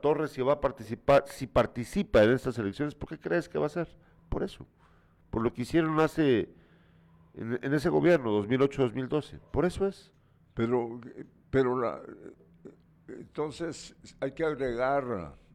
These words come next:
Speaker 2: al señor presidente fallecido.
Speaker 1: Es que él fue el
Speaker 2: Eh,
Speaker 1: que,
Speaker 2: sí,
Speaker 1: él lo
Speaker 2: sí,
Speaker 1: hizo, no
Speaker 2: sí,
Speaker 1: fue, no
Speaker 2: pero
Speaker 1: fue
Speaker 2: por
Speaker 1: ella, fue él.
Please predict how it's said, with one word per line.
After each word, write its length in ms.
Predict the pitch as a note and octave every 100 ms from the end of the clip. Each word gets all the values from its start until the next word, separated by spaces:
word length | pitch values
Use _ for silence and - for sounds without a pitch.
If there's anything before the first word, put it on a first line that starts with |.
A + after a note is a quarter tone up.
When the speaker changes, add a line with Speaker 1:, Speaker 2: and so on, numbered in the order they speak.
| - - -
Speaker 2:
al 560 | G#2+ G#2+ G#2 G2 F#2+
señor 380 | - G#2+ A#2 B2+
presidente 720 | A2+ G2+ A2 G#2+ A#2+ B2 -
fallecido. 600 | G2+ G2 G#2 E2+ C3 B2+
Speaker 1:
Es 60 | B2+
que 120 | C#3+
él 100 | E3+
fue 300 | D3 E3+ A#3
el 160 | E4+ C4
Speaker 2:
Eh, 80 | F2+
Speaker 1:
que, 160 | G2+ G#3
Speaker 2:
sí, 240 | F3+ C3+
Speaker 1:
él 100 | E3+
lo 160 | F#3 F3+
Speaker 2:
sí, 100 | D4+
Speaker 1:
hizo, 400 | - D#3 A2+ G2
no 160 | C#3
Speaker 2:
sí, 140 | D3 D#3+
Speaker 1:
fue, 80 |
no 100 | E3+
Speaker 2:
pero 40 | F#3 E3+
Speaker 1:
fue 120 | A3+
Speaker 2:
por 80 | A#3+
Speaker 1:
ella, 120 | G#3
fue 360 | - F#3+ G3+ A#3+
él. 320 | A3 E2+ -